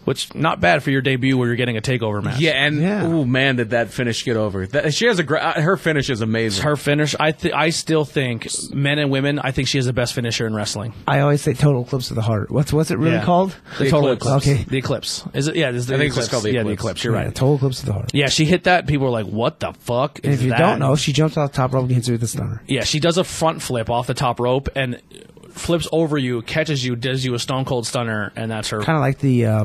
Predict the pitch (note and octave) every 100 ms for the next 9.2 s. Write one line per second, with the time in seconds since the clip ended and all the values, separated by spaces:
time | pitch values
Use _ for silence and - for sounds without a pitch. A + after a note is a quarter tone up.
0 | A2+ - A#2+ - A2+ - - - - G#2
1 | B2 - E3+ - G#3+ G#3 F3+ D3+ C3+ -
2 | A2 G#2+ G#2+ G2+ A2 G#2+ A2+ G#2 G2 G2
3 | - - - A2 A2 C#3 C#3 B2+ A#2 D3+
4 | D#3+ D#3+ D3 D#3+ G3 D3 C#3 C#3 C#3 D3+
5 | C#3+ A2 F#2 E2+ - C#3+ C#3+ G#2+ C#3 D3
6 | C#3+ C#3 C3 - - C3 A#2+ A2+ C3+ D#3
7 | E3+ - E3 E3+ C3+ A#2+ A#2 - C#3 D#3
8 | E3+ D#3 C3+ C#3+ D#3 C#3+ C3 A#2+ A2 -
9 | F#2+ G#2+